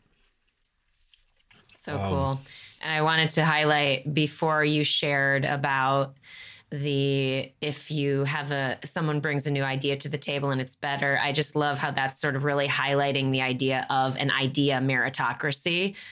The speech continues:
Speaker 2: Absolutely.
Speaker 1: from Ray Dalio's book, Principles, just such a, such a powerful cultural pillar to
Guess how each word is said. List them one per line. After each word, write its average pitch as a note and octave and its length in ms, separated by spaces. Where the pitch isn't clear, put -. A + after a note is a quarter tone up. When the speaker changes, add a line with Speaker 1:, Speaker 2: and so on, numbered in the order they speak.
Speaker 2:
Absolutely. G#2+ 480
Speaker 1:
from D3+ 40
Ray C#3+ 220
Dalio's D3 580
book, C#3 240
Principles, D3 920
just D3 200
such C#3+ 240
a, C#3 260
such - 340
a C#3+ 80
powerful C#3 1000
cultural D3 1040
pillar D#3+ 640
to C#3 580